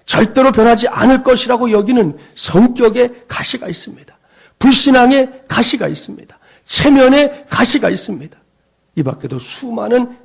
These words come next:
가시들이 내 안에, 우리 안에 있을 수 있습니다. 그 가시들을 이 새벽에 내 안에서 찾아보자는 말씀입니다. 그런 다음에 그것들을 놓고 오늘 이 시간에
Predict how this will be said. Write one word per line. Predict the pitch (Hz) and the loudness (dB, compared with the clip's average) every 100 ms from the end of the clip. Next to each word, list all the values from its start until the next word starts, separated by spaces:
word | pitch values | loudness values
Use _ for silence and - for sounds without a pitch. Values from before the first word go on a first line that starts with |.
| - | -20
가시들이 | - - - 185 196 156 _ _ _ _ | -16 -16 -14 -14 -14 -16 _ _ _ _
내 | 151 139 | -14 -14
안에, | - 151 143 - _ _ _ _ | -14 -16 -16 -20 _ _ _ _
우리 | 151 202 247 | -12 -10 -8
안에 | - - 139 156 _ _ | -12 -16 -20 -20 _ _
있을 | 147 - - 123 | -8 -6 -8 -12
수 | - - 165 - | -14 -14 -14 -12
있습니다. | 165 - - _ _ _ _ _ _ _ _ | -10 -8 -10 _ _ _ _ _ _ _ _
그 | - 131 | -20 -18
가시들을 | - - - 208 202 147 135 _ _ - | -16 -14 -10 -6 -6 -6 -10 _ _ -14
이 | 131 | -12
새벽에 | - 147 135 131 _ _ _ _ _ | -12 -16 -18 -20 _ _ _ _ _
내 | 135 120 | -14 -12
안에서 | 123 165 170 196 208 _ _ | -8 -8 -6 -8 -10 _ _
찾아보자는 | - - - 202 143 - 123 175 185 _ | -18 -14 -12 -12 -12 -12 -4 -4 -4 _
말씀입니다. | - - - - _ _ _ _ _ _ _ _ _ _ _ | -12 -10 -10 -12 _ _ _ _ _ _ _ _ _ _ _
그런 | _ - 127 | _ -20 -20
다음에 | - 127 120 135 151 - - _ _ | -16 -10 -4 -2 -2 -4 -16 _ _
그것들을 | - - - 156 151 160 | -20 -20 -20 -20 -20 -8
놓고 | 147 147 165 220 226 - _ _ | -8 -2 2 2 0 -10 _ _
오늘 | 139 120 135 | -20 -18 -12
이 | |
시간에 | 151 - 135 - - | -10 -10 -16 -20 -20